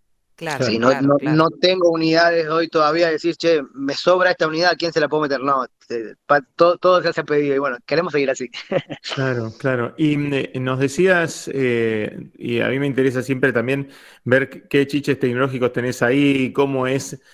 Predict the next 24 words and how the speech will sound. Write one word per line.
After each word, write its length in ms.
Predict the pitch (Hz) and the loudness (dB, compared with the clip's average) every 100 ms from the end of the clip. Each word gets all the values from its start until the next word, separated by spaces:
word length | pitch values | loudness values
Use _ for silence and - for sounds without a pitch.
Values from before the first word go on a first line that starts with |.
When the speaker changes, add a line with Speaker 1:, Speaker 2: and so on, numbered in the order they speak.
| _ | _
Speaker 3:
si 180 | - 127 | -10 -2
tenés 300 | 135 139 135 | 0 0 -2
una 180 | 131 123 | -2 -2
pantalla, 880 | 120 127 175 170 151 135 127 120 - 127 | -2 0 2 2 0 -2 -4 -4 -8 -8
cómo 240 | 131 127 | -6 -4
es 120 | 131 123 | -4 -6
el 120 | 107 | -4
tema 240 | 127 117 | -2 0
de, 320 | 113 113 110 - | 2 2 0 -4
de, 300 | 104 101 - | -6 -6 -6
del 300 | 104 113 147 | -2 2 4
audio, 840 | 165 156 135 127 123 120 113 110 | 4 2 0 0 2 2 0 -4
este, 340 | 110 107 - 110 | -6 -8 -8 -10
si 200 | - 113 | -8 -6
tenés 340 | 123 135 - | -4 -4 -2
algún 260 | 123 120 120 | -2 -2 -4
sensor 420 | 123 113 - 120 | -6 -4 0 0
de 80 | 110 | 0
estacionamiento, 840 | 104 - 107 117 175 156 139 123 131 | -4 -6 -4 0 0 0 -2 -2 -2
¿no? 140 | 147 | 0
¿Qué, 260 | 175 170 175 | 0 -2 0
qué 180 | 185 | 0
equipamiento, 1080 | 180 160 135 139 160 175 170 170 180 180 _ - | 0 -2 0 0 2 0 0 0 0 -2 _ -8
eh, 500 | 117 113 107 104 | -4 -2 -2 -6